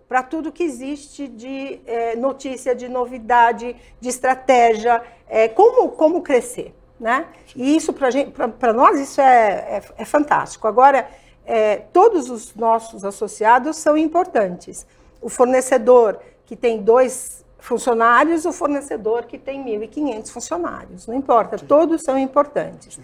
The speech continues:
Speaker 1: Mas tem ainda, no mínimo, uns quinhentos pra vir.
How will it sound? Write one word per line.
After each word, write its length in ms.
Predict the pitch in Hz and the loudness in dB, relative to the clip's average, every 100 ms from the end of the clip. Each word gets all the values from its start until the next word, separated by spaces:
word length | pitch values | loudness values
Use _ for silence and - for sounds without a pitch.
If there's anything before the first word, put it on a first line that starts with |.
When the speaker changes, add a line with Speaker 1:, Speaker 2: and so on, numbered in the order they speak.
| - - _ | -20 -20 _
Speaker 1:
Mas 260 | 214 208 - | -8 -8 0
tem 380 | 285 269 320 | 4 6 6
ainda, 680 | 370 370 214 214 208 240 285 - _ _ _ _ _ _ - | 0 -2 -2 -2 0 0 0 -4 _ _ _ _ _ _ -4
no 340 | 254 392 587 | 2 6 6
mínimo, 500 | 381 254 254 262 269 - _ _ _ - | 4 0 -2 -2 -4 -10 _ _ _ -12
uns 320 | 285 - - | -10 -10 -16
quinhentos 680 | - 339 330 247 247 294 - | 0 4 4 4 0 -6 -8
pra 240 | _ 277 | _ 2
vir. 420 | 277 196 165 - | 2 0 -10 -12